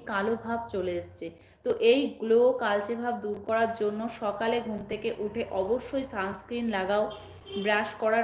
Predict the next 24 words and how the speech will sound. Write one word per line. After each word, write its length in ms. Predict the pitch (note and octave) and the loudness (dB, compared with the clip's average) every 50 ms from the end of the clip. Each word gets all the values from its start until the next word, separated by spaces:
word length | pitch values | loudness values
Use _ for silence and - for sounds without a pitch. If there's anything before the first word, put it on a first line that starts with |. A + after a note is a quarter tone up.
| A3+ - | 2 0
পরে 180 | A3+ A3+ A#3 | 0 0 0
পুরো 360 | A3+ A3+ - A3 A3 A3+ A3+ A3 | 0 -2 -2 0 2 2 2 0
মুখে 280 | A3 G#3 G3+ - A3+ | -2 -4 -4 -4 -4
সানস্ক্রিন 560 | A3+ - A3+ F#3+ F#3 F#3+ F#3 - - B3+ B3 | -4 -4 -4 -6 -6 -6 -8 -8 -8 -6 -4
লাগিয়ে 320 | A#3+ A#3 A3 G#3 G#3 A3 A3+ | -2 -2 -2 -2 0 -2 -2
ফেলো। 320 | A3 A#3+ A3+ A3+ A3+ B3+ C#4 - - - - - - _ _ | -2 -2 -2 -2 -2 -2 -4 -8 -16 -20 -20 -20 -20 _ _
সানস্ক্রিন 480 | - A#3+ A3 A3+ A#3 - - - C#4+ C#4 | -4 -2 -2 0 -2 -4 -4 0 0 2
লাগানোর 420 | C4 A3 G#3 G3+ G#3 A3 A3+ A#3+ | 2 2 0 0 0 0 0 0
পরে, 440 | A#3+ - - G#3+ G#3+ A3 A3+ B3 C#4 C4+ - - - - - - | 0 0 2 4 4 6 6 4 2 0 -6 -14 -18 -20 -18 -10
উম, 260 | - A3 A3+ A3+ A3+ G#3+ A3 A3+ | -6 -4 -2 -2 -2 -4 -6 -6
তুমি 180 | C4+ A3+ A#3 A#3 | -6 -4 -6 -6
সারাদিন 460 | - - A3 G#3 G#3+ G#3+ B3 B3 A#3 | -4 -2 0 2 2 2 0 -2 -2
ওভাবেই 380 | A3+ G#3+ G#3+ A3 A3 A#3 B3 | -2 -2 -2 -2 -2 -2 -4
চললে, 280 | A#3+ - A#3+ A3+ A3+ A#3 | -4 -2 -4 -2 -2 0
তারপর 180 | A3+ A3 G#3 G#3+ | -2 -2 -2 -2
স্নান 420 | G#3+ - - G#3+ G3+ G#3+ A3 A#3 | -6 -6 -6 -4 -2 -2 -2 -2
করার 240 | - - A#3 A#3 A#3 | -2 -2 0 0 0
সময় 300 | A#3 A#3 - A3+ A3+ A#3 | -2 -4 -6 -6 -6 -6
সানস্ক্রিনটা 600 | A#3 A#3 G#3 F#3+ G3 G3 - - G#3+ G#3+ A3 A3 | -4 -6 -6 -6 -6 -8 -8 -10 -8 -4 -4 -6
ধুয়ে 240 | G3 F#3 G3 G#3 G#3+ | -4 0 0 0 2
ফেলো 260 | G#3+ A#3 A3+ A#3 A3+ | 2 0 0 0 0
ফেস 280 | A3+ A#3 A3 G#3+ - | -2 -4 -6 -6 -6
ওয়াশ 200 | A#3 A3 A3 A3 | -6 -4 -4 -4
দিয়ে, 400 | G#3+ G#3+ A3+ A3 A3 A3+ A#3 A3+ | -6 -6 -6 -2 0 0 -2 -2